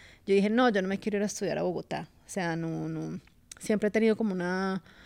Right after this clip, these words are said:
como un arraigo muy fuerte y, pues, terminé estudiando comunicación social en la Universidad del Valle, que es una carrera, mm, bastante,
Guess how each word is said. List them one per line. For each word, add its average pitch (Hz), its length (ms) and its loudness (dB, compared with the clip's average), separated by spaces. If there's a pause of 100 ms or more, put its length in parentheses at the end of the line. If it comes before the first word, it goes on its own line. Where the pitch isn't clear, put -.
(340)
como 226 180 4
un 190 80 4
arraigo 220 480 6
muy 226 160 4
fuerte 247 640 6
y, 196 220 0
pues, 202 240 2
terminé 202 300 2
estudiando 220 360 2
comunicación 220 560 4
social 226 540 4
en 226 100 4
la 226 60 2
Universidad 190 420 0
del 175 80 -2
Valle, 202 300 4
que 196 260 2 (300)
es 208 120 6
una 226 180 2
carrera, 202 760 4
mm, 196 160 2 (840)
bastante, 196 1300 4